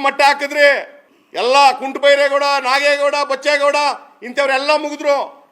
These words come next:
ಇನ್ನು ಇರೋರು ನಿಮ್ಗೆ ಇನ್ನು ಒಬ್ರೇ ಅರಕೆ ಕುರಿ. ಜಿ ಟಿ ದೇವೇಗೌಡರು ಮಾತ್ರ ನಿಮ್ಗೆ ಉಳಿದಿದೆ ಅಷ್ಟೇ. ಏನಪ್ಪ ಅಂದ್ರೆ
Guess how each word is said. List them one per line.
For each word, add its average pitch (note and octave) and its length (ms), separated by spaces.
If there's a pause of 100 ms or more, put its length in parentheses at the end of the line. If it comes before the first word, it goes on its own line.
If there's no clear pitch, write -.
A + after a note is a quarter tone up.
(200)
ಇನ್ನು A#3 180
ಇರೋರು D4 280 (100)
ನಿಮ್ಗೆ D4 240
ಇನ್ನು C#4+ 100 (300)
ಒಬ್ರೇ D4+ 260 (340)
ಅರಕೆ A#3+ 320
ಕುರಿ. C#4+ 220 (480)
ಜಿ C4 160
ಟಿ C#4 80 (100)
ದೇವೇಗೌಡರು C4+ 580 (100)
ಮಾತ್ರ C#4 240 (100)
ನಿಮ್ಗೆ C#4 200
ಉಳಿದಿದೆ C#4 340
ಅಷ್ಟೇ. C4+ 260 (1700)
ಏನಪ್ಪ C4 340
ಅಂದ್ರೆ C#4 160